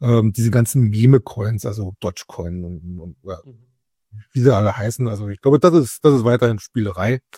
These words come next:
Speaker 1: Ähm, aber es gibt halt so ein paar, äh, äh, Kryptowährungen wie Solana oder Stellar,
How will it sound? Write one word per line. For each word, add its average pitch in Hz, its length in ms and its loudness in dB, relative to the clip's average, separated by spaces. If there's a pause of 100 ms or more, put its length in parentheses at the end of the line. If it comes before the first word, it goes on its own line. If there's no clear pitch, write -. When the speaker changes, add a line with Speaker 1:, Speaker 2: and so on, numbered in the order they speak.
(440)
Speaker 1:
Ähm, 117 500 -2
aber 117 180 0
es 113 100 -4
gibt - 220 -8
halt 117 220 -2
so 123 120 -2
ein 110 240 -2
paar, 123 540 2
äh, 117 460 -2
äh, 110 120 -8
Kryptowährungen 110 960 -2
wie 107 220 0
Solana 104 800 -2
oder 101 300 -8
Stellar, 110 600 -4